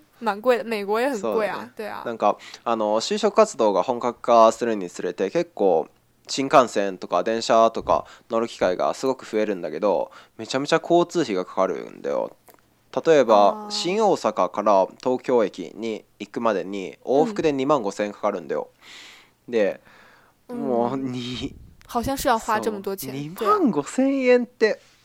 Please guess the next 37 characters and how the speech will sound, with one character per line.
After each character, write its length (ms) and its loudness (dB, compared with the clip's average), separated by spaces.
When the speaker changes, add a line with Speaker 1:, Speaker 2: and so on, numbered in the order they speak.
Speaker 2:
マ 280 4
ジ 180 -4
っ 40 -10
て 400 -10
思 180 -4
っ 80 0
て、 300 2
あ 140 4
の、 80 -4
学 240 0
生 260 6
に 140 0
は 100 4
厳 300 -4
し 180 -2
い 60 -2
値 100 -2
段 240 0
だ 140 -2
か 80 -4
ら、 360 4
Speaker 1:
<laughs> 300 -20
Speaker 2:
な 80 -10
ん 100 -12
か、 280 -2
あ 220 -4
の、 220 -8
就 180 -10
職 200 -8
活 180 -2
動 100 -4
大 180 0
変 160 -6
だ 100 -2
な 220 6
っ 160 -4
て 160 -8